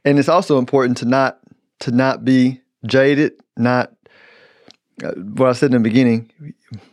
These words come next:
the Biggie quote, right? "What you focus on is what you get aware of." It, it, it, in that light, like, y-, y-, you can do things like, s-, you know, set up boundaries, hide,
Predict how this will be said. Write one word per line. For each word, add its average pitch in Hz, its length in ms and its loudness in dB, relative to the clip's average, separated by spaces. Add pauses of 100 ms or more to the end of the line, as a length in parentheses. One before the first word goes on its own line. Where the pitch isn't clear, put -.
(460)
the 131 180 -6
Biggie 113 240 2
quote, - 340 -2 (180)
right? 113 120 0
"What 113 200 -2
you 123 60 0
focus 113 300 0
on 113 300 2
is 107 100 -2
what 113 180 -2
you 113 80 -2
get 110 80 0
aware 117 280 2
of." 110 140 -2 (280)
It, - 260 -6 (240)
it, 135 420 0
it, 135 300 0
in 139 200 2
that 123 160 2
light, 123 360 0 (160)
like, 117 320 0 (140)
y-, - 140 -18 (540)
y-, - 500 -6 (140)
you 165 220 2
can 160 220 2
do 170 140 2
things 135 360 2
like, 120 320 0 (1900)
s-, - 200 -20
you 120 100 0
know, 104 220 0
set 131 280 2
up 110 160 0
boundaries, 113 520 0
hide, 110 560 0